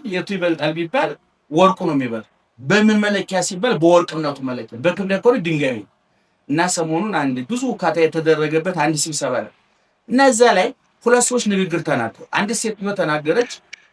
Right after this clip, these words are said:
የተጠራችው ሽልማት ልትሰጥ ነው ሴትዮዋ፣ እንደሰማሁት በመረጃ። ሽልማት ልትሰጥ ነው የስ-፣ የተጠራችው።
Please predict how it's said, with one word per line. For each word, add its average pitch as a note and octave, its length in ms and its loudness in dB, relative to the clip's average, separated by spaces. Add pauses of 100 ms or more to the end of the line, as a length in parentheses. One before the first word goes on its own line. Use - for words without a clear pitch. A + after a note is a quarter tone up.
የተጠራችው A#3 720 0
ሽልማት G3+ 520 2
ልትሰጥ F3+ 380 -2
ነው C#3 120 -2
ሴትዮዋ፣ D#3+ 540 0
እንደሰማሁት C#3+ 540 -2
በመረጃ። C3 440 0 (960)
ሽልማት C#4+ 580 0
ልትሰጥ A3+ 360 -2
ነው F3+ 100 -6
የስ-፣ D#3 200 0
የተጠራችው። F#3 720 -2